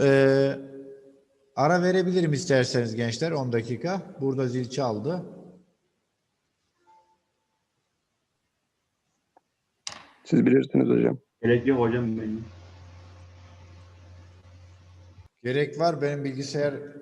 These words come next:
Speaker 1: şarj bitiyor diyor. Onu da bir şarja takayım dur.
Speaker 2: Tamam hocam o zaman.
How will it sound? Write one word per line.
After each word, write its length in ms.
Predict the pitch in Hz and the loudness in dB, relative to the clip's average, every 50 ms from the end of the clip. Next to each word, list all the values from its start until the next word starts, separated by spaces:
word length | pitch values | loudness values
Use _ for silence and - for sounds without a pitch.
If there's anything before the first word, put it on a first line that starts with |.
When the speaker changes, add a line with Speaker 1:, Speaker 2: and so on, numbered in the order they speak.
| - - - | -20 -20 -18
Speaker 1:
şarj 340 | - - 139 123 127 127 123 | -14 -10 -8 -6 -6 -6 -8
bitiyor 340 | 127 127 127 131 143 135 117 | -10 -12 -10 -8 -8 -6 -6
diyor. 180 | 107 104 101 101 | -4 -6 -6 -6
Onu 100 | 104 101 | -6 -6
da 100 | 117 110 | -8 -8
bir 40 | 101 | -8
şarja 380 | 95 - 117 104 101 101 104 101 | -8 -10 -8 -8 -8 -8 -10 -10
takayım 400 | - 98 85 - 87 87 82 85 | -10 -12 -12 -12 -12 -14 -12 -12
dur. 200 | 80 78 - - - _ _ _ _ _ _ _ _ _ _ _ - - _ _ - | -14 -16 -18 -20 -20 _ _ _ _ _ _ _ _ _ _ _ -20 -20 _ _ -6
Speaker 2:
Tamam 360 | - - 127 127 131 127 127 | -4 -2 0 2 4 4 4
hocam 260 | 127 113 127 127 120 117 | 4 4 4 4 4 4
o 20 | |
zaman. 220 | 110 110 107 131 | 2 2 0 -2